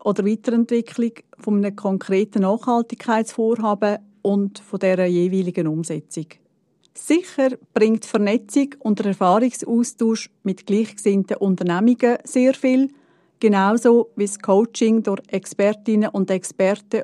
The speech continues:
aus dem Netzwerk von der Fachhochschule Nordwestschweiz und von der Aargauischen Kantonalbank in allen Bereichen vom Nachhaltigkeitsmanagement.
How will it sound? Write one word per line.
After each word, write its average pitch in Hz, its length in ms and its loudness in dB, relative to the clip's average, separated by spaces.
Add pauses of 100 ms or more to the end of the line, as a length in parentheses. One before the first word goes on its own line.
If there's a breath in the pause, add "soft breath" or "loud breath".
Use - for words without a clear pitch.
aus 196 140 -6
dem 196 180 -2
Netzwerk 196 600 -4
von 180 100 -12
der 180 80 -10
Fachhochschule 190 560 -4
Nordwestschweiz 226 840 -6 (160)
und 202 140 -2
von 202 100 -8
der 196 120 0
Aargauischen 190 500 -2
Kantonalbank 202 840 -2 (400 soft breath)
in 202 140 2
allen 196 260 4
Bereichen 196 580 -2
vom 190 140 -2
Nachhaltigkeitsmanagement. 175 1600 -6